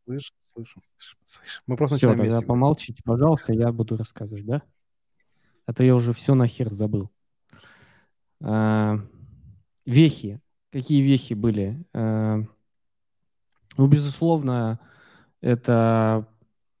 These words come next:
Speaker 2: pre-, I P O, это ф-, фонд, это вся суета с американским юрлицом, с юристом, нашим любимым Леонардом Грайвером. Привет ему.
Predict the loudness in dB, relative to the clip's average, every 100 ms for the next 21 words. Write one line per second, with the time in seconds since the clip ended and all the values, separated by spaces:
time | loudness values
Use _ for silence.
0 | _ 0 2 2 2 2 4 6 4 4
1 | 0 -2 -2 -4 -12 -20 -20 -14 2 6
2 | 6 6 0 -4 -6 -6 -6 -2 -2 0
3 | 0 0 0 -6 -16 -18 -10 -4 -4 -4
4 | 0 0 0 -2 0 0 -2 -4 2 4
5 | 4 0 -8 -6 -4 -2 -2 0 0 0
6 | -4 _ _ _ _ _ _ 0 0 2
7 | 0 0 2 2 2 2 2 2 4 2
8 | 0 -2 0 0 0 0 -2 -4 -8 _
9 | _ _ _ _ _ _ -4 -2 2 2
10 | 0 -2 -4